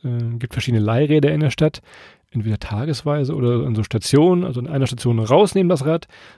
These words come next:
an der anderen wieder hinbringen, kann man auch als Ausländer da sehr, sehr gut, äh, in verschiedenen Zeitkarten da einfach mal schauen, wie Petrus euch da vielleicht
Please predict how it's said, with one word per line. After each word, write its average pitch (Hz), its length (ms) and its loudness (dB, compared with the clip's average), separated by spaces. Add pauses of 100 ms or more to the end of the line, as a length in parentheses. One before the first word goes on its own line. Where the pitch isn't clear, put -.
(120)
an 123 80 0
der 120 120 2
anderen 143 200 2
wieder 117 140 2
hinbringen, 165 600 0
kann 127 140 -4
man 127 100 -4
auch 131 120 -8
als 123 120 -4
Ausländer 147 440 0
da 135 120 2
sehr, 123 140 2
sehr 123 120 2
gut, 123 320 -4
äh, 156 40 -4
in 113 340 -2
verschiedenen 107 480 -6
Zeitkarten 123 640 -2 (380)
da 127 120 2
einfach 127 180 0
mal 117 120 2
schauen, 123 440 0 (500)
wie 180 520 2 (100)
Petrus 202 460 4
euch 175 200 0
da 156 200 0
vielleicht 147 320 0